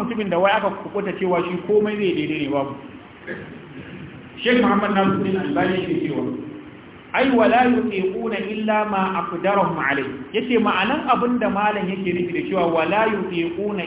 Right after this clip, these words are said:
illa ma kallafahum," ai, la yutiquna illa ma aqdarahum alayhi. Bayi ba za su iya yin komai sai abin da Allah ya kaddara musu su yi.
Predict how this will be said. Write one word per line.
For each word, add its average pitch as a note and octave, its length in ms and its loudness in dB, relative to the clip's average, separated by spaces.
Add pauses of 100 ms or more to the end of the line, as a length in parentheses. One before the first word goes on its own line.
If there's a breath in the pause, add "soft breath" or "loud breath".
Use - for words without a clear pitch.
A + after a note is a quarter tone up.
illa G3 380 2
ma G3+ 120 0 (120)
kallafahum," F#3 560 -2
ai, B3 140 2 (800)
la F#3 320 2
yutiquna F#3+ 760 0 (100)
illa G#3 460 0
ma G#3 180 0 (260)
aqdarahum F3 720 0
alayhi. B2+ 300 -6 (320)
Bayi A#3 360 6
ba G3 160 4
za G#3 120 2 (120)
su - 120 -10
iya F#3+ 160 -2
yin F#3 100 -2
komai F3+ 260 -4
sai G#3 160 -4
abin F#3 160 -4
da F3 140 -2
Allah F3+ 260 -2
ya E3 120 0 (120)
kaddara D#3+ 800 2
musu D#3+ 260 -6
su B2 80 -10
yi. A2+ 140 -8